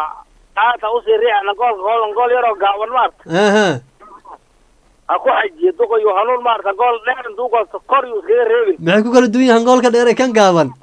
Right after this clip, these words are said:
Speaker 1: Kan gaaban waxaa laga ya-, ma-, aad kaaga ma sii fogaanay, ruuxa midka dheerna ooda kuma soo gaarayso.
Speaker 2: Marka kan, kan gaaban waa hoos, wa-, waxa dhow buu ku soo jiidanayaa.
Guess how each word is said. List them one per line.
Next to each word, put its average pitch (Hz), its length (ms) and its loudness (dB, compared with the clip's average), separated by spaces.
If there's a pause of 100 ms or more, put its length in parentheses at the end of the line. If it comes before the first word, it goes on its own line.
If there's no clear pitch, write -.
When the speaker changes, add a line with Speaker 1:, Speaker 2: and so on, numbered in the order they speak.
(520)
Speaker 1:
Kan 185 220 -10
gaaban 220 360 -2
waxaa 208 320 0
laga 240 160 -4
ya-, 247 140 -2
ma-, 240 260 0
aad 254 220 -2
kaaga 240 260 0
ma 247 100 -6
sii 220 200 -4
fogaanay, 240 360 0
ruuxa 226 260 2
midka 247 280 -4
dheerna 254 340 -2
ooda 247 240 -2
kuma 240 220 -4
soo 233 140 0
gaarayso. 220 440 0 (240)
Speaker 2:
Marka 202 300 0
kan, 240 160 2 (200)
kan 254 180 0
gaaban 226 200 4
waa 208 140 6
hoos, 220 280 4
wa-, 214 240 4
waxa 220 260 2
dhow 233 160 6
buu 214 160 -4
ku 240 60 -2
soo 233 160 4
jiidanayaa. 190 580 4